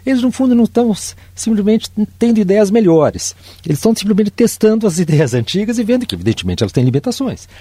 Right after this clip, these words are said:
Mas as ideias, as grandes ideias estão no século dezenove. Ora, quando você faz a sua oposição, aí no caso, nessa questão especificamente do Renascimento, não é bem o século dezenove, é o começo do vinte. Quando surge a noção de maneirismo,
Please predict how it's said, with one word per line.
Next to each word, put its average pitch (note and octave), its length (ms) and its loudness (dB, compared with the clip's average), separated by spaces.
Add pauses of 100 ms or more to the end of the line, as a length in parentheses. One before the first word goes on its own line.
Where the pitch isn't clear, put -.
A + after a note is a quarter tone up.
(120)
Mas G#2+ 200 -4
as B2+ 80 -2
ideias, E3 340 -2
as A2 140 -2
grandes E3+ 420 -2
ideias A2 320 -2
estão G#2 140 -10
no G2 60 -8
século F#2+ 280 -12
dezenove. E2+ 400 -12 (580)
Ora, A3 220 0 (140)
quando C4 160 0
você C4 200 -2
faz E3 200 -2
a C#3+ 40 0
sua C3 120 -4
oposição, A2 480 -8
aí B3+ 260 -4
no A3 80 0
caso, A#2 300 -2 (400)
nessa F#2+ 300 -10
questão G#2+ 440 -6 (160)
especificamente G#2 580 -6
do F#2+ 40 -10
Renascimento, D#3+ 480 -4
não C3+ 100 -2
é C3 40 -2
bem C3 140 0
o A#2+ 40 0
século - 240 -6
dezenove, B2 300 -2
é E3+ 40 0
o - 20 0
começo D3 320 -2
do B2 100 -6
vinte. A2 320 -6 (300)
Quando F3+ 200 -2
surge A3+ 320 0
a F#3 60 0
noção C#3 220 -4
de A2+ 80 -6
maneirismo, F#2+ 560 -6